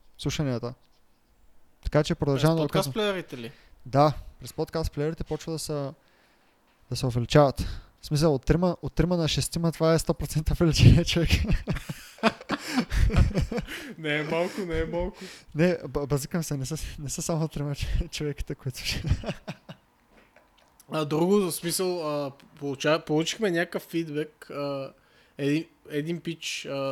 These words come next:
Speaker 2: мой бивш, а, колега, ни беше слушал и каза: „Пуснал съм си тук на телевизора и си пия биричка, но ми е много тъпо да гледам някакъв blank screen.“ Това <laughs> ти мислил ли си, между другото, някога да пуснем някаква камера?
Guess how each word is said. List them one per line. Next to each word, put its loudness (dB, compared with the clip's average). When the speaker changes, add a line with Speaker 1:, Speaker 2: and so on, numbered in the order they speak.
Speaker 2:
мой -4
бивш, -8
а, -6
колега, -6
ни -6
беше -4
слушал -6
и -4
каза: -2
„Пуснал -8
съм -8
си -10
тук -12
на -6
телевизора -6
и -8
си -14
пия -4
биричка, -4
но -4
ми -2
е -2
много 0
тъпо -10
да -2
гледам -2
някакъв -6
blank -4
screen.“ -10
Това 2
<laughs> -18
ти -4
мислил -2
ли 0
си, -4
между -2
другото, -4
някога -2
да -6
пуснем -6
някаква -4
камера? -6